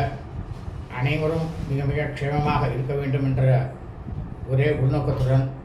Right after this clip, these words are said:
சாரதா நவராத்திரி ஆரம்பித்த முதல் நாள் முதல் பூஜையானது சாக்ஷாத் ஸ்ரீ லலிதா பரமேஸ்வரியே முன்னின்று நடத்தி கொண்டு இருக்கின்றார்.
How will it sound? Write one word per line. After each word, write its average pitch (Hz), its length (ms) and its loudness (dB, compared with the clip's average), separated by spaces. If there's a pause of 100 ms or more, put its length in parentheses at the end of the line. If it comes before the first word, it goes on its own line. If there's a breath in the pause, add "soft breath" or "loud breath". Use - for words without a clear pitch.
(1800)
சாரதா 160 400 4
நவராத்திரி 143 520 2 (760)
ஆரம்பித்த 131 420 2
முதல் 143 280 2
நாள் 135 180 0
முதல் 131 260 4 (800)
பூஜையானது 139 640 2 (920)
சாக்ஷாத் 151 420 0
ஸ்ரீ 151 180 -2
லலிதா 139 320 2
பரமேஸ்வரியே 139 760 4 (520)
முன்னின்று 139 500 2 (540)
நடத்தி 139 260 -2
கொண்டு 131 320 0
இருக்கின்றார். 131 560 2